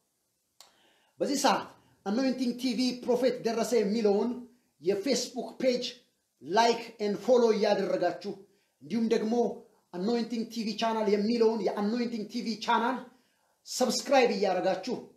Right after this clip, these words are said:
ለሌሎችም ደግሞ ሼር እያደረጋችሁ፣ ከዚህ በኋላ ለብዙዎቻችሁ በረከት እንዲሆን የሚለቀቁ የእግዚአብሔርን ስራና ቪዲዮዎች እንድታዩ አበረታታችኋለሁ።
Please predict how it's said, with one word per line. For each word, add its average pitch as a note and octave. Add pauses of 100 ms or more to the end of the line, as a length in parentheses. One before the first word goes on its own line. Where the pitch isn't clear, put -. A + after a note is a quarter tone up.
(300)
ለሌሎችም A3+
ደግሞ A#3
ሼር C4
እያደረጋችሁ፣ G3 (460)
ከዚህ E3
በኋላ A3+ (140)
ለብዙዎቻችሁ G#3+ (480)
በረከት A#3
እንዲሆን B3 (340)
የሚለቀቁ A#3
የእግዚአብሔርን A#3
ስራና A3+
ቪዲዮዎች A3
እንድታዩ A#3 (460)
አበረታታችኋለሁ። G#3+